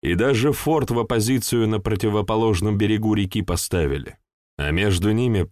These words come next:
проложена цепь с плотом для переправы. Нотебург, или, как русские говорят, «орешек»,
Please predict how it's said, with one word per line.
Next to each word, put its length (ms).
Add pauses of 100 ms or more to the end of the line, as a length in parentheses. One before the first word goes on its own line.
(160)
проложена 680
цепь 360
с 120
плотом 580
для 180
переправы. 720 (840)
Нотебург, 1200 (300)
или, 200
как 300
русские 580
говорят, 600
«орешек», 840